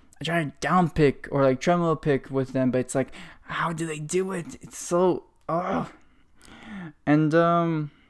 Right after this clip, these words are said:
uh, what I th-, what I thought the song was about, being, uh, being hunted, hunted down, probably by the band.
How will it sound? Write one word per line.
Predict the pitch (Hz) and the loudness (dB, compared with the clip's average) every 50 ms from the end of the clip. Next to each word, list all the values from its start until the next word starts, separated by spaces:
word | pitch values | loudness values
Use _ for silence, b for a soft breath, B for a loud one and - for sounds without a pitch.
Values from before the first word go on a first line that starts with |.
| b b b b b b _ _ _ _ _ _ _ _ _ _ _ _ _ _ _ _ _ - _ b b b b b b b b b b b b _ - | b b b b b b _ _ _ _ _ _ _ _ _ _ _ _ _ _ _ _ _ -20 _ b b b b b b b b b b b b _ 2
uh, | 139 139 135 131 131 131 127 127 123 | 4 6 8 8 8 6 6 4 2
what | 120 117 131 135 143 | 2 4 6 6 6
I | 151 | 6
th-, | 147 - - - - - - - - | 4 0 -10 -16 -14 -12 -14 -12 -10
what | - 143 147 139 | -4 2 4 6
I | 139 147 | 6 6
thought | 147 - 160 156 151 - | 4 2 0 0 2 0
the | 139 | -4
song | 127 - - 147 160 165 175 | -2 0 2 2 4 4 2
was | 175 165 | 0 0
about, | 165 160 170 170 170 170 165 165 - b b b b b b b b b 135 131 | 0 2 4 4 4 2 2 -2 -8 b b b b b b b b b -4 2
being, | 131 156 170 180 185 185 170 - - - | 4 4 4 4 4 2 0 -2 0 2
uh, | 147 143 139 135 135 131 127 127 | 4 4 6 6 4 4 2 2
being | 131 139 156 175 196 208 190 | 0 2 2 4 4 4 4
hunted, | 175 190 185 175 - 180 175 - - | 4 4 2 2 2 0 0 -2 -4
hunted | 147 - - 160 170 180 165 - 170 165 151 143 | -4 0 2 2 2 2 2 2 0 0 2 2
down, | 135 139 139 147 160 170 170 175 175 170 - - - - | 4 4 6 6 4 4 0 -4 -6 -8 -10 -14 -6 0
probably | - 131 135 139 147 151 156 156 156 151 143 139 143 - _ _ _ - | 2 4 4 4 4 4 4 4 2 2 0 -2 -6 -12 _ _ _ 2
by | 123 127 123 131 | 2 4 4 4
the | - 139 | 2 0
band. | 117 - - 123 113 107 - - - 196 190 220 214 | 0 2 2 2 2 2 0 -2 -2 -2 -2 -2 -6